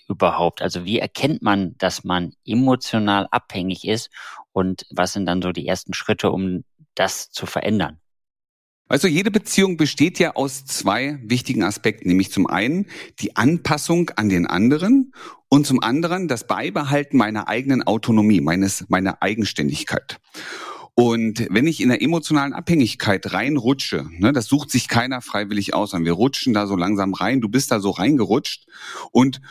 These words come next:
Speaker 2: du wirst merken, dass du von früher, wo du noch eigenständiger warst, immer mehr dahin gekommen bist, dass du dich immer mehr anpasst. Dein Verhalten an die Bedürfnisse deiner Partnerin, vielleicht auch deiner Ex-Partnerin.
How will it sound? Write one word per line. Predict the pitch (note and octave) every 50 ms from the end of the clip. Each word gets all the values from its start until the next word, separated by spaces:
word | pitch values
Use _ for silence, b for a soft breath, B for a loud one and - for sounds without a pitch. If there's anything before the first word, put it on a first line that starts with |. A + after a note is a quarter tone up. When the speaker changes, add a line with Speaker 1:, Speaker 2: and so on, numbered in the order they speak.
| B -
Speaker 2:
du | G#2 G#2+
wirst | C#3 D3+ - A#2
merken, | A2+ A2 B2 D3+ - - D#3+
dass | C#3+ C3+ -
du | - C3+
von | B2+ C3+ B2 A#2
früher, | - - - D#3 F3+ G#3+ G#3 F3+ D3+
wo | C#3+
du | D3 C#3+ C3+
noch | B2 A#2 A#2 - - _ -
eigenständiger | - B2 - - E3+ - - D3+ C3+ C#3 C3 A2+ A2 F#2+ F2 D#2+
warst, | F2 F#2 B2 D#3+ D#3+ - -
immer | - D#3 F3+ F3+ E3+
mehr | D#3+ C#3+ C#3 C#3 C3+
dahin | B2+ A2+ A2+ B2 D#3 E3+
gekommen | D3+ A#2 - - C3 C3+ C3+ C3
bist, | C3+ C3 -
dass | A#2 A#2
du | - A2+
dich | A2 A2 -
immer | - C3 D3+ C3+
mehr | B2+ A#2+ A2+ - -
anpasst. | G#2 A2 A#2+ A#2 - - E2+ D#2+ - - - _ b b b b b b
Dein | - E2+ F2+ F#2+ F#2+
Verhalten | - - F2+ F#2 G2+ A2 C#3 E3+ - - F#3 F#3 F3+ B B B B B -
an | G#3 -
die | - G3+
Bedürfnisse | F3+ G3 - - _ - - A3+ C#3 E3+ F#3+ - - F#3+ F#3+ F#3+ - G3+ F#3+
deiner | E3 - G2 F#2+ G2+ F#2+ F#2
Partnerin, | - - A#2+ B2 C#3 D3+ - E3 C#3+ C#3+ C#3+ C#3+
vielleicht | C3 C#3+ C3+ B2+
auch | A2+ A#2
deiner | - A#2+ A2+ A#2 -
Ex-Partnerin. | G2+ - - - - - D2+ - - - - - - -